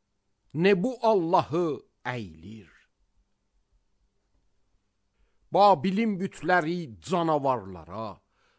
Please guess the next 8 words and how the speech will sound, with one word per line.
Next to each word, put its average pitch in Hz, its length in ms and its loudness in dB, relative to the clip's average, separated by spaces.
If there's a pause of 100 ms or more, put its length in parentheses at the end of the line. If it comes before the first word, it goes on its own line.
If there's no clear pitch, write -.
(140)
mal 185 260 4
heyvanlara 127 800 -4
yüklənib. 104 680 -12 (2500)
Daşıdığınız 247 760 0 (160)
əşyalar 151 760 -4 (100)
ağırdırlar. 143 920 -8 (840)
Yorğun 214 480 8
heyvanlara 123 840 -2